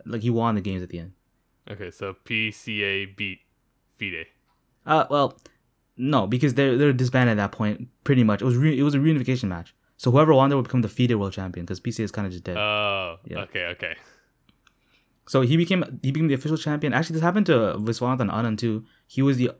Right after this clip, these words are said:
Speaker 1: he was a disputed champion. So people were like, "Is he that good?" Whatever. But then he became the world champion. People were like, "He's good." And it's like, it just kinda
Speaker 2: Mm.
Speaker 1: has that feeling, right? Uh, call it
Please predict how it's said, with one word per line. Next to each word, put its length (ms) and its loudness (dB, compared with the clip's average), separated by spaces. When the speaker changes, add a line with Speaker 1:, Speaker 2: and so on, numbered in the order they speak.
Speaker 1:
he 80 0
was 140 0
a 60 2
disputed 420 0
champion. 560 -2
So 160 -4
people 180 0
were 80 6
like, 160 4
"Is 120 0
he 60 0
that 180 0
good?" 160 0
Whatever. 440 -4
But 100 -4
then 80 4
he 60 4
became 180 2
the 80 6
world 140 4
champion. 240 2
People 160 0
were 60 0
like, 100 -6
"He's 280 -6
good." 180 -10
And 60 -6
it's 80 -6
like, 120 -10
it 140 -2
just 260 4
kinda 160 4
Speaker 2:
Mm. 20 0
Speaker 1:
has 160 2
that 140 0
feeling, 300 -2
right? 200 -8
Uh, 120 -6
call 200 4
it 200 0